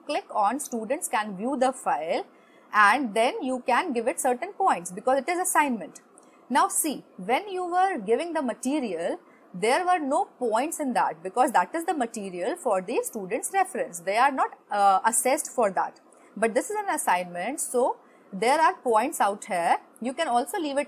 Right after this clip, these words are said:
unmarked, but then it won't make any sense. You can assign a due date. So let me give the due date as eighteenth of July, and time is optional,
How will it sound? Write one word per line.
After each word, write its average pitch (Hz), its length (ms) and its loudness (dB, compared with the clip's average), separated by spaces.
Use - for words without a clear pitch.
unmarked, 220 520 0
but 240 120 -2
then 247 200 -2
it 269 120 -8
won't 254 220 -2
make 208 160 -6
any 180 160 -10
sense. 190 480 -10
You 269 220 -2
can 349 200 0
assign 247 320 2
a 269 80 0
due 262 280 -2
date. 190 480 -4
So - 160 0
let 247 240 2
me 370 100 -8
give 311 160 -4
the 302 120 2
due 247 320 -2
date 190 360 -4
as 180 540 2
eighteenth 247 500 -4
of 220 240 2
July, 185 540 0
and 226 180 -2
time 220 220 6
is 247 120 -2
optional, 190 600 -4